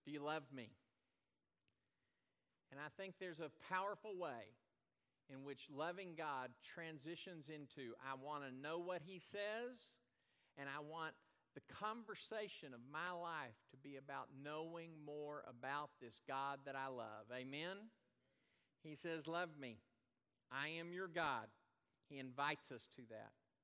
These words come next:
He says, "Will you?" He says, "Won't you?" I believe he says, "Please, won't you come to know me and love me?"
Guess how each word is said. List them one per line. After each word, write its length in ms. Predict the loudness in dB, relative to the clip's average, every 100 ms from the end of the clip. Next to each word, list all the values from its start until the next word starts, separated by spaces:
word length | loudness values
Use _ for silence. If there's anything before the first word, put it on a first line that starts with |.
| _ _ _ _ _ _ _ _
He 80 | -10
says, 320 | -2 -2 0
"Will 240 | 2 2
you?" 340 | 0 -4 -8 -10 _ _ _ _ _ _ _ _ _ _
He 120 | -8
says, 260 | -4 -4 -2
"Won't 340 | -6 -6 -10
you?" 160 | -14 -14 _ _ _ _ _ _ _ _ _ _ _ _ -8
I 80 | -6
believe 360 | -2 -2 -2
he 140 | -6 -10
says, 440 | -6 -4 -4 -8 -18 _ _ -14
"Please, 720 | -4 -2 -2 -6 -10 -16 -18 -20 _ _ _ _ -18
won't 200 | -14 -12
you 80 |
come 500 | -12 -6 -6 -6 -10 -18 _ _ _ _ _ _ -18
to 60 |
know 300 | -8 -6 -4
me 300 | -6 -8 -12 -16 _ _
and 100 | -12
love 260 | -10 -10 -12
me?" 160 | -18